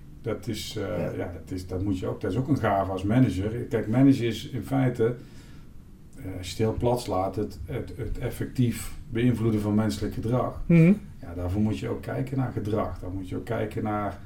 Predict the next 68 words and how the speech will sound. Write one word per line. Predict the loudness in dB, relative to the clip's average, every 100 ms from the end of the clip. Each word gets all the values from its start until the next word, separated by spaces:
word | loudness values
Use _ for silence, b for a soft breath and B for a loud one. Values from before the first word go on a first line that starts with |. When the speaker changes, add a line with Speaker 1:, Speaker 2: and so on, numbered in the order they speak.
| B B B B B -12
Speaker 1:
eh, | -10 0
en | 4
daar | 6
je | 4
eigen | 6 6 6 2
stijl | 0 2 4 4
bij | 4
ontwikkelen. | 4 4 2 2 0 -2 -4 -4 B B B B -8
Eh, | -4 -2 0 0
eh, | -2 -2 -4 -4 -4 -2
die | -2 -2
best | 0 -2
wel | -2
sturend | -2 2 4 4
mag | 2 2
zijn, | -2 0 -2
maar | -2
het | -2
moet, | -2 -4
het | -6
moet | -4 -4
wel | -2
authentiek | 0 0 0 0 2
zijn | 2 4
en | 4 4
het | 4
moet | 4
niet | 6 6 4 -6 -8 -2
doorslaan | 2 4 2 0
naar | 0
manipuleren. | 2 2 2 2 4 4 2
Nou, | -2 2
dat | 2 4
is, | 2 2
dat | 2
is | 4
een | 6
dun | 6 6 4
koord | 4 6
Speaker 2:
Dat | 6
is |
Speaker 1:
waar | 6
je | 8
Speaker 2:
best | 10
Speaker 1:
dan | 12
Speaker 2:
wel | 10
Speaker 1:
op | 10
Speaker 2:
ingewikkeld | 10 10 8
genoeg, | 8 8 10
hè? | 8
Ja, | 8 8
precies. | 6 4 4 4
Speaker 1:
<laughs> |
Dat | 2 6
Speaker 2:
Ja. |
Speaker 1:
leer | 8 10
je | 10
niet | 10
in | 8
een | 8
boekje, | 4 4
Speaker 2:
Ja. | 6
Speaker 1:
zeg | 8 12
maar, | 12
uit | 12
een | 8
boekje | 4 0
alleen. | -2 -4